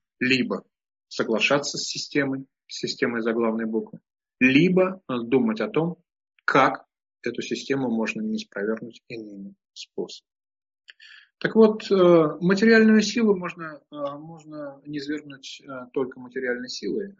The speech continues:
говорит Маркс. И такой материальной силой, тем не менее, здесь своеобразная, э, инверсия происходит, оказывается правильная теория,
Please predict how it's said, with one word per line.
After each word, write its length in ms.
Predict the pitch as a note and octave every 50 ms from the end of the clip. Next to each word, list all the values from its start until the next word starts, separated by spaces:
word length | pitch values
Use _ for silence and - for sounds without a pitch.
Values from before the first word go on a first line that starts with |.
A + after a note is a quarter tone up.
| A#2+ A2+ A2 G#2+ G#2+ -
говорит 340 | A2 G#2+ G#2+ G#2 G#2 G#2 -
Маркс. 460 | G#2+ G#2 G2 F#2+ - - - - - _ _ _ _ _ _ _ _
И 100 | - -
такой 260 | - F#3+ F#3+ G3+ G#3+ G#3
материальной 480 | G#3 G3 G3 G3 G3 F#3+ F#3+ F#3+ G3
силой, 520 | G3 G3 - A3+ A#3 A#3+ A#3+ B3 A#3+ - - _ _ _
тем 240 | _ - F#3 F#3 F#3
не 80 | F#3 F#3
менее, 480 | F#3+ F#3+ F#3 F#3 F#3 F3+ F#3 G3 - - _ _ _ _ _ _ _ _ _ _ _ _ _
здесь 300 | - - - C#3+ C3+ C3+
своеобразная, 720 | - - C3+ B2+ B2+ C3 C3 B2 B2 B2 A#2+ A#2+ A#2+ A#2+ -
э, 60 | - C3 B2 A#2+ A#2+ B2 A#2+ -
инверсия 520 | C#3 C#3+ D3 E3+ G3+ G3 G3 - F#3+ F3
происходит, 560 | - - F3 E3+ - - F3+ E3+ E3 E3 E3 _ _ _ _ _ _
оказывается 840 | - D3 - - F#3+ E3+ F#3 F#3+ F#3 F#3 F3 - - F#3 F#3 F#3+ - _ _ _ _ _ _ _ _ _ _ _
правильная 640 | - F3+ F#3 G3 G3 F#3+ F#3+ F#3 F#3 F3+ F#3 F#3 F#3
теория, 760 | F3 F3+ - G#3 G3+ G3 G3 E3 A#2+ G#2 G2 F#2 F2+ - -